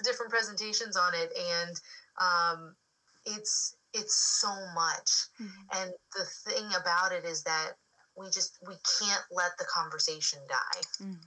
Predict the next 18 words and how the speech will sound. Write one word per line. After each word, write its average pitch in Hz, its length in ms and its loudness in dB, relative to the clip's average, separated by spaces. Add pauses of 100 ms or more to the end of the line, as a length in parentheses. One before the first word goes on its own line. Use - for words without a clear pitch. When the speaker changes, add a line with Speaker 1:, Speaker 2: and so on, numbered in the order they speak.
(720)
Speaker 1:
That's 180 360 4
the 175 80 -2
main 160 340 -2
thing 151 240 -6
I 151 80 -4 (140)
think 156 200 -4
I 147 60 -4
just 151 220 -2
wanna 147 200 0
take 147 240 -6
out 147 220 2
of 143 80 -10
this, 143 240 2
and 156 140 -8
that 151 200 0
I 156 140 0
appreciate 165 680 -2
so 160 220 2